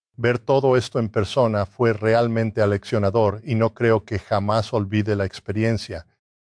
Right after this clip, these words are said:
En el sábado nos reunimos en París con los hermanos para los servicios religiosos. Una vez más, qué grupo tan maravilloso y amistoso de hermanos de Dios.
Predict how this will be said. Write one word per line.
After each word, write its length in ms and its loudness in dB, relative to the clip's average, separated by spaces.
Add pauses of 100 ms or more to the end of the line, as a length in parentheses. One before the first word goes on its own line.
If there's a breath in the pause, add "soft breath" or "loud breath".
(460)
En 120 2
el 100 4
sábado 600 2 (100)
nos 240 0
reunimos 560 0
en 100 -2
París 400 0
con 160 -2
los 160 0
hermanos 460 0
para 240 2
los 160 0
servicios 500 -2
religiosos. 880 -2 (540)
Una 240 2
vez 220 2
más, 380 0 (260 soft breath)
qué 160 2
grupo 400 2
tan 200 0
maravilloso 800 2
y 160 2
amistoso 720 0
de 120 2
hermanos 540 0
de 140 0
Dios. 540 -2